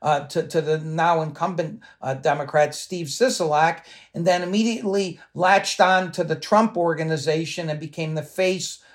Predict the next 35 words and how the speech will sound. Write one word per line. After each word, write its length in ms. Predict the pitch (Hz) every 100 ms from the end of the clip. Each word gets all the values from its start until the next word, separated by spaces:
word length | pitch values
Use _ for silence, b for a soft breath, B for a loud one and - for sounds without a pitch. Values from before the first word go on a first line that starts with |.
| b -
of 160 | 147
the 60 | 156
Trump 300 | - 202 208
campaign 640 | 170 156 139 147 151 147 B B B
in 120 | 151
twenty 380 | 147 175 175 170
twenty 400 | - 175 175 170
and 140 | 170
essentially 680 | 170 - 214 220 - 175 165
led 600 | 156 170 196 180 156 139 B B B
the 200 | 151 180
effort 440 | 185 185 175 165
to 140 | - 180
spread 420 | - - 196 175
the 120 | 160
false, 680 | 143 - 180 185 185 - - b b b
uh, 40 |
uh, 500 | 160 160 - 156 -
uh, 300 | 160 147 147 170
rumors 580 | 160 214 190 170 156
that 160 | - 156
there 140 | 170
was 160 | 156 156
widespread 800 | 143 160 175 156 - 165 139 139 B B
fraud 560 | - 196 190 156 160 160
and 200 | 156 147
called 260 | 170 170
press 300 | - 165 160
conferences 560 | - 165 156 160 160 151
and 100 | 160
was 180 | 151 - b b
part 240 | - 170 185
of 120 | 160
lawsuits. 720 | 165 160 151 - 147 180 -
And 300 | 165 165 147